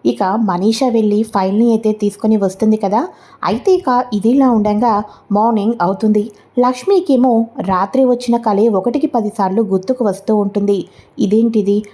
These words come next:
నాకు ఆడపిల్ల పుట్టినట్టుగా కల వచ్చింది, నాకిప్పుడు గర్భసంచే లేదు కదా, ఈ ఇంటికి ఆడపిల్ల కావాలని మిత్రగారిని గండాల నుంచి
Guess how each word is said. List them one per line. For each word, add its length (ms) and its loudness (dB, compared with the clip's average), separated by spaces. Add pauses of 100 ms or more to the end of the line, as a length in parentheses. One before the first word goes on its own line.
(140)
నాకు 420 0 (120)
ఆడపిల్ల 460 0
పుట్టినట్టుగా 600 -2
కల 260 -2
వచ్చింది, 560 0 (280)
నాకిప్పుడు 460 0 (100)
గర్భసంచే 600 -2
లేదు 260 0
కదా, 360 0 (280)
ఈ 100 4
ఇంటికి 640 0 (120)
ఆడపిల్ల 460 0
కావాలని 720 0 (260)
మిత్రగారిని 680 0
గండాల 400 0
నుంచి 380 2